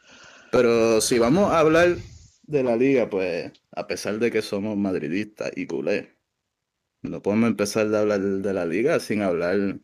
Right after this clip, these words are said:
de los campeones de la liga. El Atlético de Madrid del Cholo Simeone, ¿verdad? Tremendo club. Pudieron romper esa hegemonía de los, de los dos grandes clubes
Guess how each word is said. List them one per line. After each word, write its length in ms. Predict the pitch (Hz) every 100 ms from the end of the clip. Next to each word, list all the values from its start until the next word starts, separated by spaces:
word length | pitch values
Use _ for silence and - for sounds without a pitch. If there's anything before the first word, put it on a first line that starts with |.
| -
de 160 | 110
los 160 | 107 87
campeones 760 | - 95 - 82 - 131 101 82
de 120 | 92
la 120 | -
liga. 440 | 85 95 - - - _ _ -
El 180 | 110
Atlético 600 | 104 92 113 120 127 120
de 100 | 113
Madrid 380 | 107 101 110 127 -
del 220 | 110 101
Cholo 300 | - 110 113
Simeone, 760 | - 107 98 87 90 87 - - _ _ _ _ _ _
¿verdad? 400 | - 64 64 101
Tremendo 520 | 101 85 85 101 110 104
club. 360 | 117 139 - _ _ _ _ _ -
Pudieron 440 | 123 110 113 143
romper 560 | 143 160 131 120 127 143
esa 260 | 139 -
hegemonía 580 | 131 135 127 120 135 143
de 120 | 123
los, 360 | 113 107 98 82 - - - -
de 100 | 104
los 160 | 104 98
dos 140 | 110
grandes 400 | 120 120 123 110
clubes 540 | 120 120 127 113 95